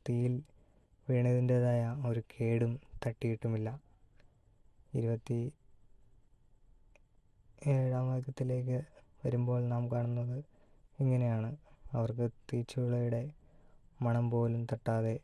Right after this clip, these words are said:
ഇരിക്കുന്നതായിട്ട് കണ്ടു. എത്രയോ വലിയ ദൈവിക കരുതൽ,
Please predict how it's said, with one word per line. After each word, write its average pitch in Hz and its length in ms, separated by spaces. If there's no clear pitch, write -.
ഇരിക്കുന്നതായിട്ട് 117 680
കണ്ടു. 113 260
എത്രയോ 131 420
വലിയ 131 240
ദൈവിക 123 480
കരുതൽ, 123 420